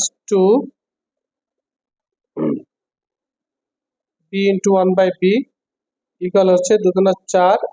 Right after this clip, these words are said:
আর হচ্ছে সিক্স, বা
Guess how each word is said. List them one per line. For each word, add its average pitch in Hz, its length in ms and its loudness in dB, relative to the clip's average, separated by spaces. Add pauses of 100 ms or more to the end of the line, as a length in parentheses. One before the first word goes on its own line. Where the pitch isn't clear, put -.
আর 160 100 0
হচ্ছে - 200 -4 (140)
সিক্স, - 220 -6 (2500)
বা 175 280 0